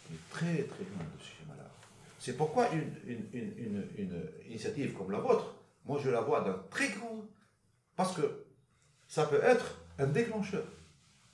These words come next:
Le, j'allais, euh, vous dire que ça fait une année que j'a-, j'a-, j'attends des échos de votre, euh, euh,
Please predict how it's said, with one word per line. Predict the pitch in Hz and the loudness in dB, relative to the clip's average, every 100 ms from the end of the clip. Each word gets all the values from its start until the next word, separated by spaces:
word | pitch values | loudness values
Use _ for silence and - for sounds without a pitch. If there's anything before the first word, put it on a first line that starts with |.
| - _ - - - - - - - - - - - - | -20 _ -20 -20 -20 -20 -20 -20 -20 -20 -20 -20 -20 -16
Le, | 87 87 - - - - | -8 -8 -8 -12 -10 -6
j'allais, | 113 147 175 143 | -2 0 4 4
euh, | - 104 | 4 2
vous | 92 98 | 0 -4
dire | 101 170 117 87 85 - - - - - | -4 -2 -2 -2 -8 -10 -20 -20 -20 -16
que | 110 95 90 85 80 76 - - - - | -2 0 2 2 0 -2 -4 -10 -18 -20
ça | - 95 | -14 -10
fait | 110 | -8
une | 110 | 0
année | 120 131 | 0 0
que | 107 92 85 71 - - - _ _ | -2 -2 -2 -2 -8 -14 -20 _ _
j'a-, | 82 85 104 | -8 -6 -6
j'a-, | 87 - | -8 -4
j'attends | 113 117 156 131 92 - - - - - - | -2 0 0 0 -2 -10 -18 -20 -20 -20 -20
des | - - 101 104 | -16 -4 -2 -2
échos | 101 143 | 0 0
de | - | 0
votre, | - 98 - | -2 -6 -6
euh, | 82 80 - - - - - - 80 - | -6 -8 -10 -20 -20 -20 -20 -20 -20 -20
euh, | - | -16